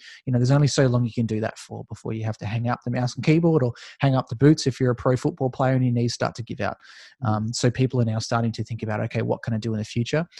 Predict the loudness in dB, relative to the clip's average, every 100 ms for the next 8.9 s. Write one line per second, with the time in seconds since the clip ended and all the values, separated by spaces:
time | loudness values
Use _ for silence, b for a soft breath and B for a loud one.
0 | B B -2 4 4 4 2 0 -2 -2
1 | -2 -2 -4 -6 -6 -6 -6 -6 -8 -12
2 | -20 B B 2 4 4 4 2 2 0
3 | -4 -4 -2 -2 -2 2 4 4 2 -2
4 | 0 0 0 -2 -4 -2 -4 -4 -6 -4
5 | -2 -2 -2 -6 -6 -12 -12 -16 -20 b
6 | b -4 -2 -2 -4 -4 -8 -2 -2 -2
7 | -4 -6 4 6 6 0 -4 -6 -4 -6
8 | -6 -6 -6 -6 -8 -10 -12 -16 -16